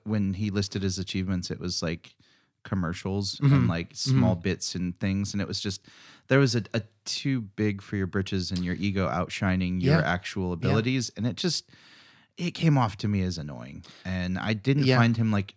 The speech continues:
Speaker 1: I feel like this movie hinged on my enj-, my enjoyment was hinged on me finding him, like, charming in some way. Like you
Speaker 2: Yeah.
Speaker 1: said, one of the
Speaker 2: Maybe.
Speaker 1: two of
Speaker 2: Mm-hmm.
Speaker 1: them. For me, this movie was way more about Alana
Speaker 2: Okay.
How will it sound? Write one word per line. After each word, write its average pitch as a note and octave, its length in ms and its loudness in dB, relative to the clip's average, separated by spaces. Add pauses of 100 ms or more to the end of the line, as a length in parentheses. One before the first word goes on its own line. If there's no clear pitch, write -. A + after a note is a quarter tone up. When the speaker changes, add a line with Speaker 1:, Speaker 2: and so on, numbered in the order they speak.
Speaker 1:
I - 120 -6
feel - 180 2
like C#3 160 4
this B2 180 0
movie A2+ 460 2
hinged G#2+ 560 0 (100)
on G2 220 2
my F#2+ 160 2
enj-, F2+ 340 -2
my G#2+ 140 2
enjoyment B2 640 4
was G2+ 300 -2
hinged G#2 400 0
on F2+ 160 0
me F#2 100 -2
finding F#2 380 -4
him, F2+ 180 -2
like, E2 160 -6
charming G2+ 480 2 (460)
in G#2 240 4
some F2+ 400 -2
way. A2 200 4
Like G#2 140 2
you D#3 120 8
Speaker 2:
Yeah. E3+ 100 6
Speaker 1:
said, F#2+ 180 2
one G2+ 260 4
of A2 120 4
the A2+ 80 2
Speaker 2:
Maybe. B2+ 220 6
Speaker 1:
two A2 120 4
of A#2 80 4
Speaker 2:
Mm-hmm. A#2 80 4
Speaker 1:
them. C#3 320 4 (560)
For - 180 2
me, G3+ 200 8
this C#3 200 2
movie G#2+ 200 4
was G2+ 200 4
way G2 120 2
more F#2+ 180 2
about F2 300 0
Alana F2 500 -2 (200)
Speaker 2:
Okay. G2+ 240 -4